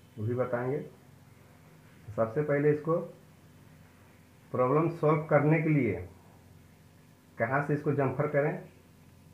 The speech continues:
वो भी बताएंगे। तो लीजिए, दो वायर लीजिएगा, अ, सुई को सोल्डरिंग करके रखिएगा। देखिए, कहाँ से वर्क करता है।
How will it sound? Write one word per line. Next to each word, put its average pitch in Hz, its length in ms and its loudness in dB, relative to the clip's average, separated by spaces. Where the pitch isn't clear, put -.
वो 110 60 -4
भी 135 100 0
बताएंगे। 135 440 2
तो 117 100 -6
लीजिए, 127 420 -2
दो 113 260 0
वायर 127 260 2
लीजिएगा, 147 420 2
अ, 110 140 -2
सुई 127 260 -2
को 156 220 -4
सोल्डरिंग 123 280 -2
करके 135 240 -2
रखिएगा। 147 360 -2
देखिए, 147 300 -4
कहाँ 135 300 -6
से 165 120 -4
वर्क 131 320 -2
करता 117 300 0
है। 95 220 -6